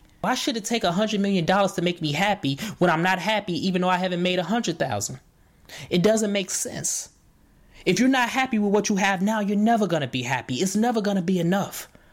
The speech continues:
It was never enough for Napoleon. It was never enough for Caesar. It was never enough for Alexander the Great. And they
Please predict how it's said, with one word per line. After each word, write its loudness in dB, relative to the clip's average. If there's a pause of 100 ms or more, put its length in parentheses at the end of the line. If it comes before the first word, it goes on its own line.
(520)
It 4
was 2
never 2
enough 0
for -2
Napoleon. -2
It 4
was 4
never 0
enough 2
for 0
Caesar. -2
It 2
was 0
never 2
enough 2
for -2
Alexander 2
the -2
Great. 0 (160)
And 4
they 2